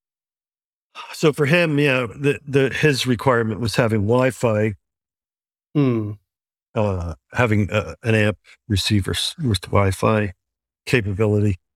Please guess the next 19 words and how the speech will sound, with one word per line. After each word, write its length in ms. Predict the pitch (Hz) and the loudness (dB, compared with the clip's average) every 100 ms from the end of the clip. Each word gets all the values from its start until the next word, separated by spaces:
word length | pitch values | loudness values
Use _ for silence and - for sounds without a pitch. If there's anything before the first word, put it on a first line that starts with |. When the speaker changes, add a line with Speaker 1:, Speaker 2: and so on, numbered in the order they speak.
| _ _ - | _ _ -2
Speaker 1:
But, 260 | 120 101 | -2 2
um, 400 | 131 110 107 101 - _ _ _ _ _ _ _ _ - | 2 2 0 -2 -6 _ _ _ _ _ _ _ _ -2
you 100 | 147 | 2
know, 140 | 120 | 2
it 80 | 120 | 0
depends 720 | 160 - 175 165 131 110 - | -2 0 2 2 2 -2 -4
on, 380 | 127 139 120 123 | -2 0 0 -2
on 240 | 139 131 120 | 0 2 2
what 140 | 131 | 2
you're 100 | 120 | 2
using. 440 | 123 160 139 107 120 | 4 4 2 0 2
I 40 | |
mean, 180 | 147 151 | 2 2
if, 120 | - | 2
yeah, 200 | 165 175 | 2 2
if 120 | 151 | 2
you're 100 | 160 | 2
using 220 | 190 190 | 2 0
Spotify, 640 | 180 - 175 190 - 131 120 | -2 0 0 0 -2 -2 -4